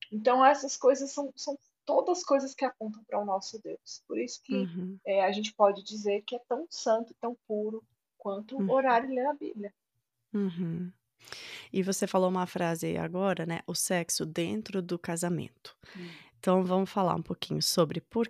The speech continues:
Speaker 2: que que o sexo só é santo e puro e certo
Speaker 1: Hum.
Speaker 2: dentro do casamento. Por que que Deus não
Speaker 1: Sim.
Speaker 2: permite o sexo fora do casamento?
Speaker 1: Isso é fundamental, né? É, ele
Speaker 2: Uhum.
Speaker 1: institui o casamento,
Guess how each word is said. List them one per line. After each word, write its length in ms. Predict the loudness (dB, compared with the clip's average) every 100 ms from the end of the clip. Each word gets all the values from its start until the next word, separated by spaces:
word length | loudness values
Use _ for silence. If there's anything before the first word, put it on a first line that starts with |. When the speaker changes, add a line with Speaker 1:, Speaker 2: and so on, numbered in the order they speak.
| _
Speaker 2:
que 480 | 0 4 6 4 0 _ _ _ -2
que 120 | 0
o 60 |
sexo 640 | 2 2 2 0 -2 -4 -2
só 640 | 0 2 4 4 4 0 _ _
é 240 | 2 4 2
santo 580 | 0 2 2 0 -4 -4
e 120 | -6
puro 420 | -2 0 2 0 -2
e 120 | -2
certo 580 | 0 2 2 -2 -10 -8
Speaker 1:
Hum. 40 |
Speaker 2:
dentro 420 | 2 2 2 -4 -8
do 100 | -8
casamento. 540 | -6 -6 -6 -8 -8
Por 140 | -6 -2
que 120 | -2
que 120 | -2
Deus 200 | -2 0
não 120 | -2
Speaker 1:
Sim. 20 | -2
Speaker 2:
permite 420 | -4 -4 -4 -6
o 40 |
sexo 380 | -4 -4 -4 -8
fora 340 | -8 -8 -8 -10
do 80 |
casamento? 640 | -10 -10 -8 -10 -14 -20 -20 _ _ _ _ _ -12
Speaker 1:
Isso 260 | -8 -4
é 60 | -4
fundamental, 1080 | -6 -6 4 4 4 -2 4 10 10 8
né? 260 | 0 -6 -6 _ _ _ _ _
É, 140 | -20 -20 _ 4
ele 280 | 6 6 2
Speaker 2:
Uhum. 120 | -2
Speaker 1:
institui 1000 | -4 -2 -4 -4 _ -4 0 0 -2 -8
o 80 | -8
casamento, 800 | 0 0 0 -8 -8 -8 -8